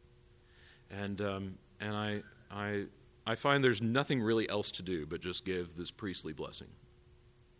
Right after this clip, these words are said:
Um, we, we need that. We really do. Okay. I mean, remember that the, the whole covenant of, with, with Israel is, is lost through blessing,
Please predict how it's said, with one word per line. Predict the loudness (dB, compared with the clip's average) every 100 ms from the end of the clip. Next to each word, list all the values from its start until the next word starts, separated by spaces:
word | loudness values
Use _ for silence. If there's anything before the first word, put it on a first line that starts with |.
| -20 -20 -20 -20 -20 -20 -20 -12
Um, | -6 0 0 0 -6 -20 -20 -20 -6
we, | -4 -2
we | -2
need | -2 -2 -4
that. | -10 -12 -18 -12
We | -6
really | -2 -2
do. | -2 -8 -12 -20 -20 -20 -20 -20 -20 -20 -12 -2
Okay. | 0 0
I | -6 -8 -20 -20 -20 -20 -20 -20 -20 -20 -20 -12 2
mean, | 6
remember | 8 8 6 4
that | 2 -2 -4 -6
the, | -6 -6 -12 -12 -4
the |
whole | 2 4 4
covenant | 6 8 8 4 2
of, | -2 -6 -2
with, | -4 -4
with | -6 0
Israel | 2 4 4 4 2
is, | 2 0 -2
is | -4 -6
lost | 0 0 2 0 -2
through | -4 -6
blessing, | -4 -2 0 -2